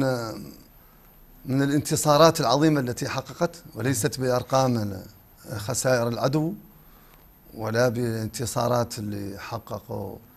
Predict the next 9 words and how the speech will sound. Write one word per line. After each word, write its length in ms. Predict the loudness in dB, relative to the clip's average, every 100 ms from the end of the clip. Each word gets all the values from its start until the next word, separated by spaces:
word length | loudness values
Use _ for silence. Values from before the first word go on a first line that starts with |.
| -20 -20 -20 -20 -10
فإنها 500 | -4 0 2 4 2
أدت 240 | 4 2 4
إلى 440 | 4 4 4 -2 -8
ثلاثة 420 | 2 4 6 4
معطيات 520 | 0 2 4 4 2
أساسية 600 | -6 -4 0 0 -2 -4
بالنسبة 360 | -2 -6 -8 -10
للأمة. 360 | -10 -12 -12 -16 -18 -20 -20 _ -20 -20 -20 -20 _ -20 -20 -20 -20 -20 2
أولا، 300 | 4 6 4